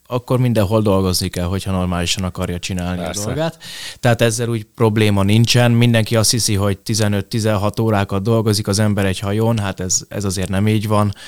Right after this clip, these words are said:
Speaker 1: Én azt mondom, hét és tizenkét óra között maximum.
Speaker 2: <laughs>
Speaker 1: Maximum.
Speaker 2: Heti hány nap?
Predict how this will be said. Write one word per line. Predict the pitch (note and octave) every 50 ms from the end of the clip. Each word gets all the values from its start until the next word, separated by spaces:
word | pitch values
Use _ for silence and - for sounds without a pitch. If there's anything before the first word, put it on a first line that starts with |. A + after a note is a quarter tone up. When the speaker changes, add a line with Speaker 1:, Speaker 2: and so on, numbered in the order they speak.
| - - - - - - - _ _
Speaker 1:
Én | _ - G3+
azt | G3+ F#3+ - -
mondom, | A2 G#2 F#2+ G#2 G2+ F#2+ F#2 F#2 F#2 - _ _ _ _ _ _ _ _ _ _ _ -
hét | - A#2+ B2+ B2+ A#2 -
és | A#2+ G#2 - -
tizenkét | - A2+ G2+ - G#2+ G#2 G2+ F#2+ - - _ _ _ _ _ _ - F#2+ F#2+ F#2 - G2+
óra | F#2+ F#2 F2
között | - - F2 E2 - E2+ D#2+ - -
maximum. | - - - A#2 G2 - B2 - - - - - G3 - - G#3
Speaker 2:
<laughs> | - - G3 C#3 A#2
Speaker 1:
Maximum. | A#2 A2+ - - - G#2+ G2 F#2+ F2+
Speaker 2:
Heti | E2+ C3+ C#3 - C#3 B2+
hány | A#2 A2+ G#2+ G2+ G2+
nap? | F#2+ F#2 F#2 -